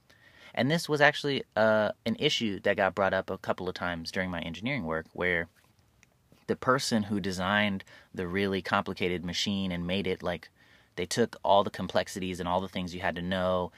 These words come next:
and boiled it down into this machine where you just push a button and the right thing comes out.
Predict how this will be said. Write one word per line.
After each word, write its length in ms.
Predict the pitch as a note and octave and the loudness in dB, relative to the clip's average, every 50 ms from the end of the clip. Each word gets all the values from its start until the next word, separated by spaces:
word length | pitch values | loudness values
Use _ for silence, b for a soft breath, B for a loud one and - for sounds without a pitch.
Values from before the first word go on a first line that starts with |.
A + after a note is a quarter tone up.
| B B - | B B -10
and 180 | - F2+ F2+ | -10 -8 -4
boiled 340 | F2 F#2 F#2+ G2 G2 G2 F2+ | -2 0 0 2 0 0 -2
it 100 | F#2 E2 | -4 -2
down 420 | - F2+ F2+ F#2+ F#2 F#2 F#2 F#2 F2 | -2 -2 0 0 0 0 -2 -2 -4
into 280 | E2+ E2+ - - F2+ | -4 -4 -4 -4 -4
this 200 | E2+ F2+ F2 - | -4 -4 -4 -6
machine 440 | F#2 F2+ F2 - - G#2 G2 F#2 F2 | -6 -6 -4 -4 -4 -2 -4 -4 -4
where 80 | F2 F2 | -6 -6
you 80 | E2+ | -4
just 200 | E2 E2 D#2 - | -4 -6 -6 -6
push 180 | - G2 - - | -6 -6 -6 -6
a 60 | E2 | -2
button 260 | F2 F#2+ F#2 - F2+ | 0 0 0 0 -2
and 140 | F2 F2 F2 | -6 -8 -6
the 60 | E2 D#2+ | -4 -4
right 200 | F2 E2+ - - | -4 -6 -6 -6
thing 200 | F2 F2+ G2+ G2 | -6 -4 -4 -2
comes 200 | A#2+ G#2+ G#2+ A2+ | -2 -2 0 2
out. 240 | A#2+ B2 C3 - | 2 2 2 -2